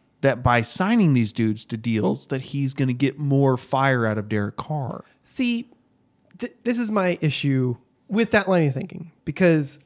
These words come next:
Speaker 2: so many people think Gruden is playing chess while other people are playing checkers. I don't, Gruden's not that smart.
Speaker 1: What a dumb, that's a different game, dum-dums.
Speaker 2: No, <laughs> no one,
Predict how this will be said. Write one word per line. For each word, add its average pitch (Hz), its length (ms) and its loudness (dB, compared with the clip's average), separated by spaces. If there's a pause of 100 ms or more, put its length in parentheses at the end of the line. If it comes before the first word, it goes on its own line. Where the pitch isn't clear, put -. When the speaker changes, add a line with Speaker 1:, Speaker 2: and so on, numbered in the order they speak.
(200)
Speaker 2:
so 254 280 6
many 277 240 2
people 202 340 2
think 156 300 0 (640)
Gruden 160 340 2
is 135 120 0
playing 156 360 -2
chess 147 300 -4
while 143 140 4
other 143 80 4
people 147 160 0
are 143 40 -2
playing 143 280 -2
checkers. 160 400 -4 (420)
I 220 60 -2
don't, - 280 -6
Gruden's 339 220 6
not 240 120 6
that 170 120 2
smart. - 240 -4 (140)
Speaker 1:
What 403 120 0
a 381 40 0 (160)
dumb, 214 420 6
that's 233 180 -2
a 240 60 -6
different 214 400 -4
game, 208 320 4
dum-dums. 175 800 6
Speaker 2:
No, - 60 -8
<laughs> - 20 2
no 277 120 10
one, 302 200 2